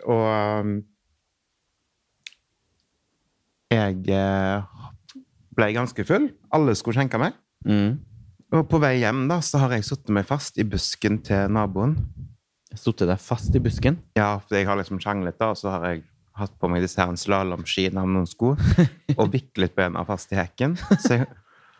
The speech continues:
Speaker 1: så jeg har sikkert bare blitt da så forbannet at jeg liksom har spent av meg skoen da, og inn på plenen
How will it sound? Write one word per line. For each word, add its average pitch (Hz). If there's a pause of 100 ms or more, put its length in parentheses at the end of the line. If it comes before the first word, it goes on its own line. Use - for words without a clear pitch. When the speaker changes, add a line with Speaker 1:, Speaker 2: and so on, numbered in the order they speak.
(300)
Speaker 1:
så -
jeg 135
har 120
sikkert 110
bare 98
blitt 90
da 98
så 90
forbannet 87
at -
jeg 92
liksom 87
har -
spent 98
av 87
meg 87
skoen 92
da, 139
og -
inn 95
på 92
plenen 87